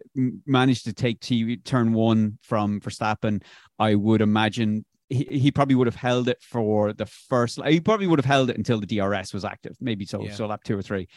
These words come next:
Speaker 1: Um, and then I think Verstappen would have gone past him. Um, so that was, uh, yeah,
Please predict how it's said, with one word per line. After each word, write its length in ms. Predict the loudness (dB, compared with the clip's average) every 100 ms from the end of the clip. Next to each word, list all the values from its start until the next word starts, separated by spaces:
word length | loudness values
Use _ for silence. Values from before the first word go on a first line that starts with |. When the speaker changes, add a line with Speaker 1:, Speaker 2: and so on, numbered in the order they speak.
| -20 -20 _ _
Speaker 1:
Um, 340 | 0 2 0 0
and 200 | 0 2
then 200 | 2 2
I 60 |
think 240 | 0 -4 -6
Verstappen 440 | -6 -4 -4 -2
would 100 | -4
have 80 | -4
gone 200 | -4 -6
past 300 | -6 -8 -10
him. 140 | -14 -16 _ _ _
Um, 560 | -4 -2 -2 -2 -4 -8 _ _ _ _
so 420 | 0 4 4 2 -6 _ _ _ _ _ -8 0
that 220 | 2 4
was, 400 | 4 4 2 0
uh, 520 | 2 2 0 0 -4 -8 _
yeah, 360 | 0 4 4